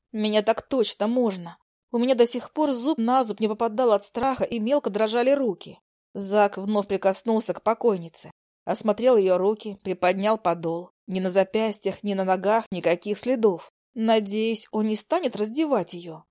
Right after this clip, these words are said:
Кто их знает, этих некромантов? "А отравить ее не могли?" Снова подала голос я. "Я не вижу следов проявления ядов, во всяком случае, известных мне. Но все может быть",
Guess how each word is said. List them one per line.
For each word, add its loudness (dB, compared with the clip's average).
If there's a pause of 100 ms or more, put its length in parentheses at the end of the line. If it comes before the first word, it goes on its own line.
Кто 6
их 4
знает, -2
этих -6
некромантов? 0 (300)
"А 0
отравить 2
ее -2
не -2
могли?" 0 (260)
Снова 2
подала 2
голос 0
я. -8 (300)
"Я 0
не -2
вижу -2
следов 0
проявления 2
ядов, -2 (300)
во 4
всяком 0
случае, -2 (100)
известных 0
мне. -6 (160)
Но -4
все -2
может -4
быть", -2